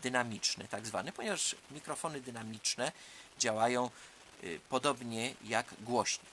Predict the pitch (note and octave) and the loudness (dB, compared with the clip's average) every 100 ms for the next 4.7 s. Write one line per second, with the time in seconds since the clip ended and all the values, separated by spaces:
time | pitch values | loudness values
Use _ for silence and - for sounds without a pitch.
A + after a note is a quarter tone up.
0 | - - G3+ A3+ A#2 - - F#2 - E2+ | -20 6 6 8 6 4 0 -4 -4 -6
1 | G#2 C3+ D3 D3+ - - - - - - | -4 -4 -2 -2 -2 -14 -20 -20 -20 -10
2 | F2+ A2 - - - G2+ G3+ G#2 G#3 G#3 | -8 -8 -10 -14 -12 -8 -6 -6 -6 -6
3 | G#3 G#3+ - - - - - - - F#3+ | -8 -8 -8 -10 -12 -14 -18 -6 2 4
4 | E3 C#3 D3 - - A2 D#3+ | 8 6 6 4 6 2 0